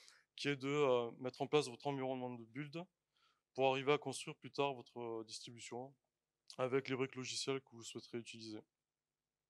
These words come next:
Donc pourquoi construire un système de build ? Euh, pourquoi, pardon, excusez-moi. Pourquoi,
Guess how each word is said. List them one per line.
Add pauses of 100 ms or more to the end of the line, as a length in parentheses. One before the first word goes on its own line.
(2750)
Donc
pourquoi
construire
un
système
de
build ?
Euh,
pourquoi,
pardon,
excusez-moi.
Pourquoi,